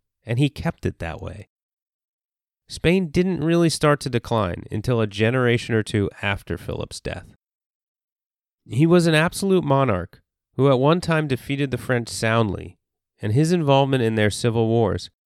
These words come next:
probably kept his enemy France in chaos for several decades. He united the Iberian Peninsula by taking Portugal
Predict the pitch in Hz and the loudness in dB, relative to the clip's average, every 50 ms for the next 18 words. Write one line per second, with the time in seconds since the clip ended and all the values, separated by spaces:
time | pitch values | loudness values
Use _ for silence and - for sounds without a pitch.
0 | _ _ _ _ _ _ - 143 156 175 196 180 180 160 - _ - - 147 123 | _ _ _ _ _ _ 0 0 2 2 0 0 -2 -4 -4 _ -6 -6 -4 -6
1 | - - 104 98 101 110 113 120 120 120 113 - - 127 120 110 92 90 - - | -4 -6 -4 -2 0 0 0 0 0 0 -2 -2 -2 -2 0 0 -2 -4 -6 -10
2 | 98 98 92 - - - 123 117 104 82 82 82 - - - - 98 - - - | -12 -12 -12 -10 -8 -6 -6 -6 -6 -6 -8 -10 -10 -10 -10 -8 -8 -6 -4 -4
3 | 110 110 117 120 113 110 104 - 95 95 107 - - - 80 - - - - - | -4 -4 -4 -4 -6 -8 -6 -4 -4 -4 -4 -4 -8 -14 -14 -14 -16 -18 -20 -20
4 | - _ _ _ _ _ _ _ _ _ _ _ _ _ _ _ _ _ _ _ | -20 _ _ _ _ _ _ _ _ _ _ _ _ _ _ _ _ _ _ _
5 | _ _ _ _ _ _ _ _ _ - 151 160 170 170 151 139 143 151 175 185 | _ _ _ _ _ _ _ _ _ -2 0 4 4 4 4 4 4 4 2 2
6 | 190 165 165 160 151 147 139 139 139 143 135 131 117 107 - 117 117 127 147 143 | 2 2 2 2 2 4 4 4 4 4 4 2 2 0 -2 0 0 0 0 0
7 | - - 98 95 87 95 95 - - 107 98 - 87 90 - - 131 131 - - | 0 -2 -2 0 0 -2 -2 -2 -4 -6 -6 -6 -8 -10 -6 -4 -2 -2 -2 -4
8 | - - 80 - - _ | -8 -10 -10 -12 -14 _